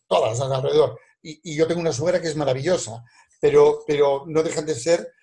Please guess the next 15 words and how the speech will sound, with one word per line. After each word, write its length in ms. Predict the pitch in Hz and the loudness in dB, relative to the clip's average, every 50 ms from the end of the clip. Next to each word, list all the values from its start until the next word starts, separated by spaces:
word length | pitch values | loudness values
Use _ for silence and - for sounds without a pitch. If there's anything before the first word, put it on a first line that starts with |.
| _ _ _ _ _ _ _ | _ _ _ _ _ _ _
personas 500 | - 143 120 - 165 175 175 180 190 - | -4 -4 -4 -4 -4 -4 -2 -2 -4 -6
que 100 | - 165 | -6 -8
han 60 | 156 | -8
tenido 220 | 151 160 160 160 160 | -8 -8 -8 -8 -6
una 120 | 160 156 | -6 -8
experiencia 500 | 135 - - 147 151 160 143 135 147 139 | -10 -8 -8 -8 -6 -6 -4 -4 -6 -4
previa 240 | - 165 170 160 139 | -4 -4 -4 -2 -4
distinta 720 | 131 127 120 127 - 196 190 165 - - 175 185 220 220 _ _ _ _ _ _ _ _ | -4 -6 -10 -14 -12 -12 -12 -12 -14 -12 -10 -10 -10 -12 _ _ _ _ _ _ _ _
y 80 | - 123 | -18 -8
que 100 | 113 156 | -6 -4
no 80 | 160 160 | -4 -2
les 160 | 151 131 117 | -4 -4 -4
lleva 380 | 123 135 120 123 123 117 - - | -6 -6 -6 -6 -8 -8 -10 -14
a 100 | - 107 | -18 -18
más. 300 | 107 110 113 - - | -16 -18 -18 -18 -20